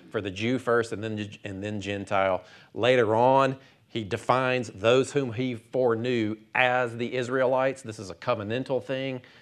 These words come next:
It's kind of more complex to go into it. But, but again, if you keep reading the rest of Romans, I think later on,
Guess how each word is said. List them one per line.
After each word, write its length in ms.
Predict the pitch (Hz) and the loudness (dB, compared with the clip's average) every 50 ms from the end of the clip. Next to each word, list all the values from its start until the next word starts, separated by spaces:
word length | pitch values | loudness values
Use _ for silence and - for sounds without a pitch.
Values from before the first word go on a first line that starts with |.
| _ _ _ | _ _ _
It's 160 | 92 - - | -16 -16 -10
kind 180 | - 123 117 | -8 -4 -4
of 100 | 113 101 | -4 -4
more 220 | 104 113 117 113 113 | -2 0 2 2 2
complex 540 | 117 - 120 113 110 107 117 113 107 98 - | 0 -2 -4 -4 -2 0 0 -2 -2 -2 -6
to 80 | - | -8
go 240 | 92 98 104 104 104 | -6 -4 -2 0 0
into 320 | 104 107 98 - 110 104 | 0 -2 -4 -4 -2 0
it. 180 | 101 104 - - - - - _ _ | 0 0 -2 -4 -14 -20 -20 _ _
But, 240 | - 104 - - 101 | -4 -4 -4 -2 -2
but 220 | 110 107 - - | -2 -2 -2 -4
again, 360 | 113 101 101 117 117 113 107 | -8 -4 -2 -2 -2 0 -2
if 100 | 107 107 | -4 -6
you 60 | 113 | -6
keep 220 | 101 - - 147 139 | -8 -2 -2 -2 0
reading 340 | 127 113 117 131 131 127 117 | 0 0 0 0 0 0 0
the 80 | 113 | 2
rest 220 | 110 117 117 117 - | 2 2 2 2 -2
of 100 | 104 95 | -6 -2
Romans, 400 | 101 107 110 110 107 101 98 98 | 0 0 0 0 -2 -4 -2 -2
I 80 | 98 | -2
think 200 | 92 107 104 104 | -2 -4 -6 -4
later 340 | 101 101 104 104 104 101 98 | -2 0 0 0 0 0 -2
on, 320 | 98 98 95 95 92 87 | -2 -2 -2 -4 -6 -6